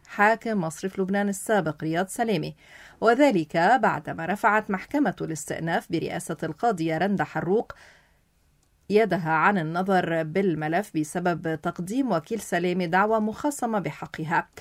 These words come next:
وقد تقدم سلامي لاحقاً وبتاريخ خمسة وعشرين حزيران، أي بعد صدور قرار التكليف بدعوى مخاصمة بحقها وبحق المستشارات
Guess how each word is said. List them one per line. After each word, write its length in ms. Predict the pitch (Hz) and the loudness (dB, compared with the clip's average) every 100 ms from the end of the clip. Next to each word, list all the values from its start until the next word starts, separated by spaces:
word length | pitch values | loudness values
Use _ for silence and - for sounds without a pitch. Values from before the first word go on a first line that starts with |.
| - - - | -20 -14 2
وقد 240 | 233 277 | 4 4
تقدم 600 | 269 262 - 160 160 165 | 2 0 0 -2 -2 -4
سلامي 420 | 160 185 214 233 | -2 0 2 0
لاحقاً 580 | 233 285 294 247 - 160 | -2 -2 -2 -6 -2 -2
وبتاريخ 500 | 156 160 160 190 220 | 0 -4 -2 -2 -4
خمسة 320 | - 277 - | -2 -2 2
وعشرين 340 | 208 196 180 156 | 0 0 -4 -6
حزيران، 560 | 165 151 170 196 254 247 - - _ - | -6 -2 2 4 2 0 -12 -20 _ 2
أي 180 | 302 320 | 4 4
بعد 320 | 196 175 160 | 4 2 0
صدور 420 | 156 175 185 269 | -4 -4 -2 -2
قرار 340 | - 160 170 | 0 0 0
التكليف 560 | 180 - 156 - 208 156 | 0 -4 -10 -4 -2 -2
بدعوى 440 | 160 160 180 208 226 | -4 2 4 4 4
مخاصمة 600 | 220 202 240 202 160 156 | 0 0 0 0 -6 -6
بحقها 720 | - - 247 - 160 170 156 - - - | -6 0 0 0 -4 -2 -2 -4 -20 -6
وبحق 440 | 180 196 294 285 | -2 -2 -2 -2
المستشارات 1000 | 233 190 214 - 185 185 165 170 233 277 | 0 0 -2 -2 -4 -2 0 2 2 2